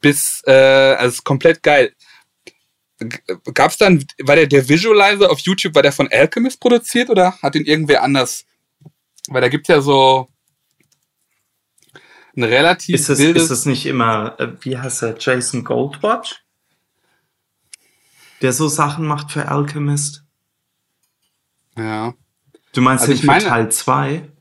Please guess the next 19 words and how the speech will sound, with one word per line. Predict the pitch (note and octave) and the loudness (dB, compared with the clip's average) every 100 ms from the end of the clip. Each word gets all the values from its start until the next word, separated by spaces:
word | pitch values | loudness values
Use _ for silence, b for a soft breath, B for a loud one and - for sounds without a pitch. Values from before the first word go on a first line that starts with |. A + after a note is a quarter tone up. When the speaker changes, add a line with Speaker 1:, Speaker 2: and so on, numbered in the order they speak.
| _ _ | _ _
Speaker 1:
Ja. | C#3+ D3 C3 C3 | 2 4 4 2
Speaker 2:
Hier | B2+ B2 | -2 -4
den, | B2 A#2+ A#2 | -2 -4 -4
den | B2+ A#2 A2+ | -4 -2 -4
Visualizer, | A2+ B2 A2+ A2 A2+ A2+ C3 C3+ | -4 -4 -6 -6 -8 -8 -10 -10
ich | C3 - | -12 -14
guck | - - | -14 -12
grad | B2+ B2 | -8 -2
Speaker 1:
Ja. | B2 A#2 | 0 0
Speaker 2:
mal | A2+ | -4
an. | C3+ D3 - _ b b | -10 -14 -18 _ b b
Speaker 1:
Ja, | C3+ C3+ | 0 2
doch, | D#3+ | 4
der | D3+ | 2
ist | E3 | 4
aber | D3+ | 2
auf | |
dem | D3 | 2
Alchemist-Kanal. | C3 C#3 C#3 B2 A#2 - A#2+ A#2+ A#2 | -2 -2 0 -2 -4 -4 0 2 0